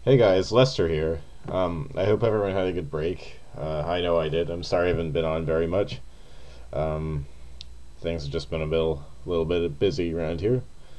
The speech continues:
But I've got a great new video today for you, and today we're gonna draw Kathy from the comic strip. So,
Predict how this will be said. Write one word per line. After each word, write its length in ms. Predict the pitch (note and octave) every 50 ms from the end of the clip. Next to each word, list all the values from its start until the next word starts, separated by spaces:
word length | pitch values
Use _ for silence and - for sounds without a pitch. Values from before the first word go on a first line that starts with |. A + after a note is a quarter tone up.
| - - - - - - - - -
But 220 | G#2+ A2 A2 G2+
I've 240 | G2+ G2 G#2 G2+ F#2+
got 120 | A2+ G#2
a 60 | G#2 G2+
great 200 | G#2+ A#2+ A#2+ -
new 100 | A#2+ A#2
video 340 | A#2+ C#3 C3+ G2 E2+ E2
today 800 | D#2+ C#2+ F#2 E2 C#2+ D#2+ E2 E2+ E2+ E2+ E2+ E2+ E2 E2+ E2+ E2
for 240 | - - F#2+ F#2 F#2
you, 260 | A2 A#2+ B2 A#2 G2+
and 220 | F#2 F2+ F2+ F#2+
today 200 | - - F#2+ G2
we're 160 | G2 G2 G2 F#2+
gonna 140 | F#2+ F#2+
draw 340 | F#2+ F2 F#2+ F#2 F#2 F#2+ F#2+ F#2+
Kathy 440 | - - A2 G2+ - D2+ C#2 C#2 D#2+
from 320 | - - - F2+ E2+ E2
the 80 | D#2+ D#2+
comic 300 | - E2+ E2 D2+ - -
strip. 320 | - - D2 C#2+ C#2+ - - - - - - - - - -
So, 500 | - - - - G#2+ G2+ G2 G2 F#2+ F2